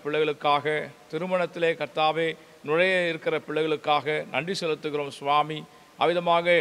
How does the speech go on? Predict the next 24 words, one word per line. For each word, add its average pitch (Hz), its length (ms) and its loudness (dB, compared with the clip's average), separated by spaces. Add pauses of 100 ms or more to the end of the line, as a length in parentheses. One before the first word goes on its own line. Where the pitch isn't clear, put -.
(240)
தங்களுக்கு 156 340 -4 (100)
தகுதியான 165 420 2 (120)
வரன்கள் 165 380 -2
கிடைக்காமல் 160 640 0
காத்திருக்கிற 160 480 -2 (140)
பிள்ளைகளுக்காக 170 640 2
நாங்கள் 139 260 -4
ஜெபிக்கிறோம். 151 540 0 (420)
அனைத்து 190 300 0 (100)
பிள்ளைகளையும் 170 480 0
ஆசீர்வதிக்கும்படியாய் 151 960 -2
வேண்டுகிறோம். 147 500 0 (340)
இன்றைய 156 300 0
நாளினுடைய 160 480 0 (320)
அல்லுரையின் 160 480 0 (320)
ஆண்டவர் 165 260 2
அடிப்படையிலே 160 580 0 (120)
திருமணத்தின் 170 640 -4
மேன்மையை 170 420 0 (100)
நாங்கள் 151 360 0
கண்டுணரும்படியாக, 151 1040 0 (440)
ஆண்டவரே, 180 420 2
இந்த 160 200 -2
பிள்ளைகளுடைய 170 400 2